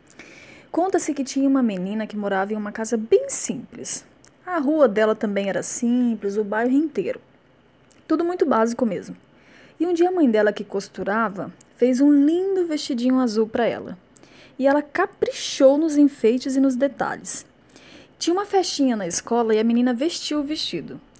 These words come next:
E quando ela estava saindo pra ir, né, pra essa festinha, o pai dela olhou e disse pra esposa: "Poxa, nossa filha é tão linda e a nossa casa e quintal estão tão abandonados,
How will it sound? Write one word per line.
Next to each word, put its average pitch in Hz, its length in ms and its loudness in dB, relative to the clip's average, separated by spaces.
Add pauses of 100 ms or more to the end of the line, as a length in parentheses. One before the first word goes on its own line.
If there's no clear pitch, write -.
(160)
E 339 60 0
quando 466 340 0
ela 294 100 6
estava 214 380 0
saindo 214 680 -2 (480)
pra 202 200 0
ir, 311 200 0
né, 233 200 0
pra 202 140 -2
essa 180 180 -6
festinha, 285 500 -4 (220)
o 254 60 -4
pai 302 220 0
dela 233 280 4
olhou 233 320 4
e 285 40 -2
disse 233 280 -4
pra 226 160 -2
esposa: - 480 -6 (100)
"Poxa, 277 420 -4 (440)
nossa 233 200 -2
filha 269 200 2
é 262 40 6
tão 349 320 -4
linda 214 720 2 (500)
e 233 60 -4
a 226 40 0
nossa 262 280 -2
casa 254 380 -2
e - 20 -10
quintal 233 560 -4 (680)
estão 294 300 2
tão 370 220 -2
abandonados, 262 840 0